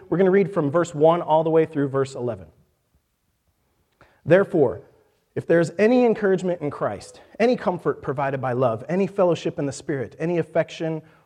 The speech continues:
or mercy, complete my joy and be of the same mind by having the same love,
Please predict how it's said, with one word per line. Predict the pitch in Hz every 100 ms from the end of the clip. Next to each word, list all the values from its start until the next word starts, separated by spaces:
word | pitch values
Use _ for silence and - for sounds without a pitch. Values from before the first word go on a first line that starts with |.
| _
or | 131
mercy, | 131 131 120 95 85 - _ _ _
complete | 143 131 196 196
my | 156 151
joy | 139 135 120 110 -
and | 139
be | 151
of | 170
the | 151
same | - 165 151
mind | 139 131 120 107 - _ _ _ _ -
by | 139
having | 151 151 143
the | 135
same | - 185 175 160
love, | 135 92 73